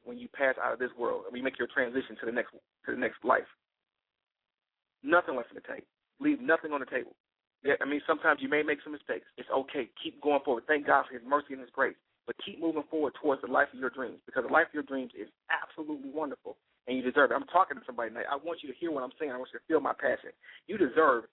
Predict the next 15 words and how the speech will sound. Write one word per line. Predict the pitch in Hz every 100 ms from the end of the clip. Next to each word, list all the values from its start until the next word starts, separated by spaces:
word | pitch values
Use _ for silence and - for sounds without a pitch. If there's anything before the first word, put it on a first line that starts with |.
| _ _ _
something | - 131 123
better. | 131 104 - _ _ _
You | 175
deserve | 170 - 165 151 -
to | 120
be | 254 233 - _ _ _ _ _ _ _ _ _ 151
able | 151 127
to, | 123 104 - _ _ _
to | 135 113 - _ _ _ _ _
move | 156 196 -
freely | 185 180
about | 143 151 147
the, | 110 -
the | 117 104
universe. | 135 202 - -